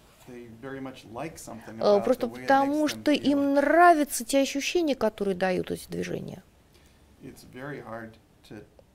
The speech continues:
Speaker 1: take something away from someone that they like very much.
Speaker 2: А, и тогда очень сложно что-то у человека забрать, то, что ему реально очень нравится по ощущениям.
Speaker 1: Um,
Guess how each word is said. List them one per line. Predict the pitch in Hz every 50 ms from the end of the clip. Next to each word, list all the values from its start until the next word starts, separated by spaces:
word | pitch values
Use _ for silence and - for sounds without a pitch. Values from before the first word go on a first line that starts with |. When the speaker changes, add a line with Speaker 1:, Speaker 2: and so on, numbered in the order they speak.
| - -
Speaker 1:
take | 143 - -
something | - - 117 117 113 131 117 110
away | 104 101 107 117 120 123 120
from | - 107 110 110
someone | - - 113 110 110 110 110 107 104 110 - _ _ _ _ _ _ -
that | 117 110 -
they | - 107 104
like | 101 101 107 117 131 131 - -
very | - 101 98 95 - 95
much. | 92
Speaker 2:
А, | - 190 190 190
и | - 214
тогда | 202 - 233 233 240 285 392
очень | 403 349 - - 349
сложно | 330 - 330 330 320 277 214 220 214
что-то | 208 - - 240 226 - 220
у | 214
человека | - - 233 240 240 233 226 - - -
забрать, | 247 262 262 311 392 453 440 -
то, | - 294 330
что | - - -
ему | 269 262 269 269
реально | 262 262 262 269 262 247
очень | 240 - - 240 220
нравится | 214 226 220 220 - - - - -
по | - -
ощущениям. | 165 - - - - - - - - - - - _ _ _ _ _ _ _ -
Speaker 1:
Um, | 113 107 107 107